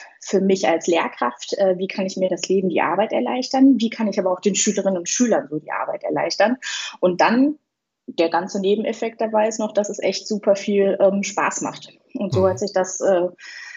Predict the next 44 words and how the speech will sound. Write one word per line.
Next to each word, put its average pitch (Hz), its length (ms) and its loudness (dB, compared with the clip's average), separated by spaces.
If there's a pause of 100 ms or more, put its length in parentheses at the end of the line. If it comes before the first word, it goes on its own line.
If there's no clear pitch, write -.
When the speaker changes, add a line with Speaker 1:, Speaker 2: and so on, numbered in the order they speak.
(180)
Speaker 1:
ja 196 200 4
bis - 280 -4
heute 214 240 0
in 208 80 -2
allen 196 300 0
meinen 190 260 -4
vier 208 300 0
Fächern 196 500 2
entwickelt, 202 580 0
dass 190 140 2
ich 185 100 -6
das, 190 300 0
äh, 196 160 0
versuche, 196 400 -2
echt - 240 -6
überall 180 320 -2
einzusetzen, 196 720 0
dass 190 160 2
es 185 120 -6
eben, 190 380 0 (320)
auch 170 160 0
wenn 170 80 0
ich - 120 -6
dieses - 360 -8
Wort - 220 -2
nicht - 160 -8
mag, 175 300 -6 (140)
einen 220 120 8
Mehrwert 214 520 2
bietet. - 400 -6 (400)
Speaker 2:
Ja. 143 140 -2 (1040)
Man 113 180 4
hört's 135 200 4
oft, 127 220 2
es 107 160 -2
ist, 110 200 -8
äh, 92 180 -2
sehr 117 180 0
verschmäht 110 460 0
immer 123 240 2
wieder 120 300 2
auch, 113 360 0
aber, 107 460 2
ähm, 107 480 -2